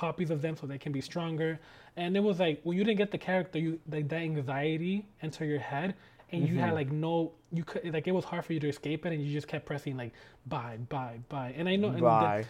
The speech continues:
Speaker 1: and then after, a-, after a point, after I got the character, I think you could see the high left, and I was kinda like, "What the hell did I just do? Why did I spend this much money on this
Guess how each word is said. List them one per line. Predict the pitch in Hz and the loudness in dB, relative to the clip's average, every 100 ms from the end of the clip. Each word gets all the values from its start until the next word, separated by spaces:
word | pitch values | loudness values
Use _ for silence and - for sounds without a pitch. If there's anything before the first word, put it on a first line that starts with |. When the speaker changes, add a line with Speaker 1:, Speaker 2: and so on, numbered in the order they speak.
| - | 0
Speaker 1:
and | 208 214 | 4 8
then | |
after, | 240 233 220 | 8 8 6
a-, | - 196 190 | 6 0 0
after | - 185 | 2 2
a | |
point, | - 190 | 4 2
after | 160 170 | 2 2
I | |
got | 185 180 | 2 0
the | |
character, | - 165 170 170 202 214 202 - - - | 0 0 0 0 0 -2 -4 -14 -14 -10
I | |
think | 156 180 | -2 0
you | 180 | 2
could | 220 208 | 2 2
see | |
the | 175 151 | 2 0
high | - 156 151 160 139 | -2 -2 2 2 2
left, | 143 190 - - - - - | 0 -4 -10 -20 -20 -16 -8
and | 156 | -2
I | 165 | 0
was | 170 - | 0 0
kinda | 175 | -2
like, | 165 143 | 0 0
"What | 131 165 | -2 -4
the | 196 | -2
hell | 185 | -2
did | 180 | 0
I | 151 | 0
just | 143 131 | -2 -2
do? | 156 | -4
Why | 139 143 | -4 -4
did | 175 | -4
I | 147 | -6
spend | - 156 | -4 0
this | 156 | 4
much | 156 147 147 | 6 8 8
money | 147 | 8
on | |
this | 143 | 6